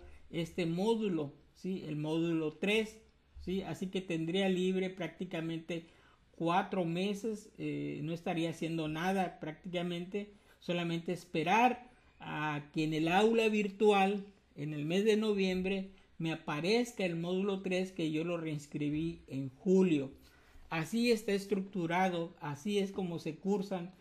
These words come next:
l-, l-, en este caso, las carreras de Contaduría y Finanzas Públicas en la unadem a través de módulos. A diferencia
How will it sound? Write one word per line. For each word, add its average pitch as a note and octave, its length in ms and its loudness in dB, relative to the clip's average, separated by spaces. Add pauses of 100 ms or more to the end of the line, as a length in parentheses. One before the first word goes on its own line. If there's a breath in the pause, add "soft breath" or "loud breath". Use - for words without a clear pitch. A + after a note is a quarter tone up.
(360 soft breath)
l-, D3+ 160 -4
l-, D3 640 -8
en D#3+ 160 -6
este G3 260 -4
caso, F3 480 -4 (220 loud breath)
las D3+ 240 -6
carreras F3 500 -2
de D#3 160 -4
Contaduría D3 680 -2
y E3+ 100 -2
Finanzas D#3+ 500 -6
Públicas F#3+ 680 -2
en D3+ 160 -4
la C#3+ 100 -4
unadem D3+ 540 -2 (320 loud breath)
a D3+ 180 -6
través D#3+ 500 -2
de D#3 140 2
módulos. D#3+ 760 2 (100)
A E3+ 160 0
diferencia F#3 1040 2